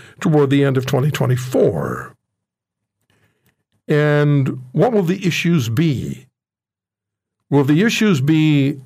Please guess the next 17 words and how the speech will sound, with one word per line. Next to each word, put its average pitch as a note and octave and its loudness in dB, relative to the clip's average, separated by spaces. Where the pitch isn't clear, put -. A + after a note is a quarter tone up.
phony G#3 0
issues A#2+ -4
the - 0
political D#3+ 2
parties C#3 2
raise D#3 2
during D3+ 0
election C#3 -2
campaigns G2 -6
that C#3 2
are C#3 4
dutifully, D3+ 0
uh, C3 2
regurgitated C#3 0
by B2 2
some C#3 0
media, B2 -2